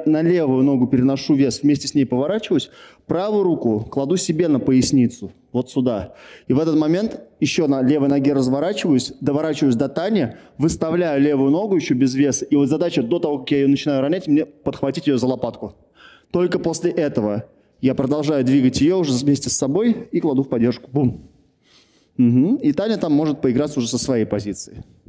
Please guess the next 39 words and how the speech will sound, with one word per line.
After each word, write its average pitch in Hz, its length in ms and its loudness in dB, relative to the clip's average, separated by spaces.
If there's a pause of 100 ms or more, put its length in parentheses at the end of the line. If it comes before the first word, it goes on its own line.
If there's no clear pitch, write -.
(600)
Мы 120 320 4
вытаскиваем 160 760 -2
оттуда. 208 400 -2 (140)
Итак, 180 320 -4
у 185 40 0
нас 170 200 -2
левая 180 260 0
рука 165 220 -2
на 165 100 0
спине. 220 460 0
Очень 175 300 -4
прикольно 165 360 0
этот 143 140 -4
хват 165 240 -4
использовать. 120 500 -2
То - 40 -6
есть 110 100 -12
мы, 135 180 2 (360)
поднимая, 156 520 0
задаем 143 340 2
ей 139 100 2
дальше 127 320 0
инерцию 135 300 2
на - 20 0
продвижение. 147 880 0 (680)
Достаем 151 500 0
левую 139 280 2
руку 139 220 2
наверх, 180 400 0
правую 147 360 2
из-за 135 120 2
спины 196 320 0
и 185 260 0
продолжаем 156 500 0
это 123 100 2
движение 131 300 2
в - 60 -10
поворот. 117 380 -2
Фу. - 160 -8